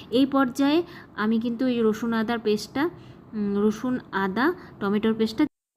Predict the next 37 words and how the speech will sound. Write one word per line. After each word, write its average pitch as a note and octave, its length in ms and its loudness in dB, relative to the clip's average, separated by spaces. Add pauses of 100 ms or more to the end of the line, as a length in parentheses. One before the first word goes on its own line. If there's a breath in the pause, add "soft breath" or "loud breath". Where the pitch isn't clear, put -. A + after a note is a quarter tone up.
(200)
এই C4+ 140 4
পর্যায়ে C#4 440 0
আমি C4+ 180 2
দিয়ে B3 220 2
দিলাম B3+ 300 -2
তিনটে A#3+ 320 0
গোটা G#3+ 320 0
লঙ্কা, G3 380 0 (380)
একদম G#3+ 240 -4
গোটা G#3 220 0
লঙ্কা G3+ 260 2
দিয়েছি, G#3 260 0
কোনো A#3 220 0
চিড়ে G3+ 300 2
দিইনি। G3 320 0 (500 loud breath)
আর F#3+ 300 0 (260)
এইভাবে C4 480 2
ভালো A3+ 300 0
করে C4 200 -2
ভেজে G3+ 300 2
নিতে G3 240 0
হবে। F#3+ 160 -2 (140)
আদা G#3 340 -2
রসুনের B3 420 -2
যে C4 120 -2
কাঁচা G#3+ 340 -2
একটা A#3 220 -4
গন্ধ, G3+ 340 2
সেটা G#3 300 -4
যতক্ষণ G3+ 400 -4
না A3 160 0
যাবে G#3 280 -2
ভালো F#3 280 -2
করে A3+ 200 -6
ভেজে F3 280 0
নিতে E3 260 -2
হবে। F3 220 -6